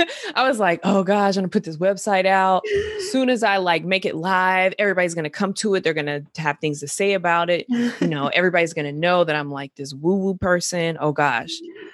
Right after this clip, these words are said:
Speaker 1: Like, no.
Speaker 2: This woo-woo, where did that woo-woo come from? <laughs>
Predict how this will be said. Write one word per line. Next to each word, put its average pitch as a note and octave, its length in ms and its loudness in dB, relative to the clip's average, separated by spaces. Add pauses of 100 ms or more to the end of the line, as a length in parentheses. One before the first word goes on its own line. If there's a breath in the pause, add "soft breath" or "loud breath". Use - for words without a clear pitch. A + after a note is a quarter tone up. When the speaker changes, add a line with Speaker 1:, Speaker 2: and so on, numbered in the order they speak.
Speaker 1:
Like, C4+ 240 2
no. G#3 260 -4
Speaker 2:
This B4 280 0
woo-woo, C#4+ 640 0
where A#4+ 180 0 (120)
did B4+ 80 0
that C#4 240 0
woo-woo C4+ 400 0
come C4+ 320 0
from? - 160 0
<laughs> - 100 -6